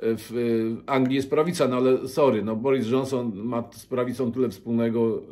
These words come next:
e, to tak samo jak, tak samo jak M-, Mitt Romney jest, e, e, republikaninem tylko z nazwy, to, e, Boris Johnson, e,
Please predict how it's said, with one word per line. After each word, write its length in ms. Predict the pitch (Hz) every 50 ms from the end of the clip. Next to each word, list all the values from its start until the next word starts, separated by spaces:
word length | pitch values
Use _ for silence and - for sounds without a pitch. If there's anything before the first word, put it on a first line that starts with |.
| -
e, 40 | 92 92 - - - - _ _ _ -
to 160 | - 127 123
tak 180 | 123 143 139 139
samo 220 | 160 147 147 143
jak, 240 | 139 135 131 - - - - - _ -
tak 180 | 131 127 131
samo 260 | - 151 143 147 143
jak 300 | 139 135 131 120 123 -
M-, 220 | 127 127 131 131 127 135 -
Mitt 200 | 139 147 139 -
Romney 420 | 135 151 156 151 143 131 123 117 110
jest, 380 | 110 107 101 104 - - -
e, 40 | 117
e, 40 | 113 110 110 107 - - 110 110 110 107 107 104 98 98 - - - _ _
republikaninem 840 | - 120 131 127 143 127 131 127 135 139 135 139 143 139 135 131 120
tylko 260 | 160 147 - 143 123
z 60 | 113
nazwy, 400 | 127 143 151 156 131 135 156 156
to, 380 | - - 135 135 131 131 - - 110 92 - - -
e, 40 | 117 113 113 113 110 110 101 101 - - - - - - - - - - - - _ _ _ _ _
Boris 380 | - 135 143 147 139 131 120 113
Johnson, 500 | 131 139 139 135 127 143 135 131 131 127 - - - - -
e, 380 | 127 113 110 107 104 104 104